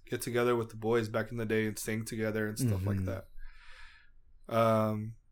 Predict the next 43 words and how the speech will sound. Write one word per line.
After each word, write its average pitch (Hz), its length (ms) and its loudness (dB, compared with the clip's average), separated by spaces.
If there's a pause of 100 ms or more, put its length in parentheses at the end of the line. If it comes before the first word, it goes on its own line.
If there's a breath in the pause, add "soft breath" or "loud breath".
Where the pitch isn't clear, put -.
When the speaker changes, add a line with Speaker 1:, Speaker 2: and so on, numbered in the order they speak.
(880)
Speaker 1:
and 117 160 -2
yeah, 175 180 6
I - 20 8
don't 190 120 6
know. 214 140 10
It's 175 140 6
just 165 200 -2
one 180 100 8
of 180 60 6
those 180 180 6
songs 151 320 2
where 117 640 4 (1300)
it 127 100 6
just, 117 240 -2 (160)
it's 117 180 -2
a 170 60 0
beautiful 120 420 -2
song. - 200 -2
It's 170 100 -2
a - 60 4
beautiful 170 280 4
album, 131 420 4
th-, - 180 -6
not 143 160 4
only 123 160 4
Speaker 2:
Right, 113 280 8
Speaker 1:
that, 98 80 -2
Speaker 2:
right, 107 140 0
Speaker 1:
but 110 80 6
I 113 40 6
mean, 110 120 4
Speaker 2:
right. - 80 4
Speaker 1:
it's - 140 -4
a 120 40 -2
beautiful 113 380 -4
song. 151 460 -2 (360 loud breath)
It 156 100 2
fits, - 360 4
man. 185 300 -4 (220)
It's, - 260 -8
it's 131 160 -10
perfect. - 480 0 (720 soft breath)
Uh, 120 300 6